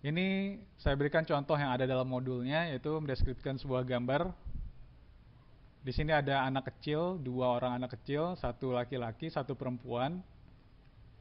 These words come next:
Dia sedang duduk di atas tempat tidur.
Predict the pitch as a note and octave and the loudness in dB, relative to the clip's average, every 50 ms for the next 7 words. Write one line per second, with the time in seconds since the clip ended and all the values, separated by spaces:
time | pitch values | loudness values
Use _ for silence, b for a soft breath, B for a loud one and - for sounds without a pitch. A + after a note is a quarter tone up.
0 | - - - C3+ B2+ C3+ C#3 C#3 C#3 C3+ - C3+ B2 C3 C3 C3 B2+ C3 B2+ B2+ | -18 -14 -8 -4 -2 0 0 0 0 0 0 0 2 4 4 4 4 2 0 0
1 | C3 B2+ C3 D3+ D3 - C3+ C3 B2 B2 - C3 B2 - - - B2 A#2+ B2+ B2 | -2 0 0 0 0 0 0 0 0 2 2 0 -2 0 -2 -4 -2 0 0 0
2 | - - C3 A#2 A2+ B2+ D3 F3 F#3 | 0 0 -4 0 0 2 2 2 0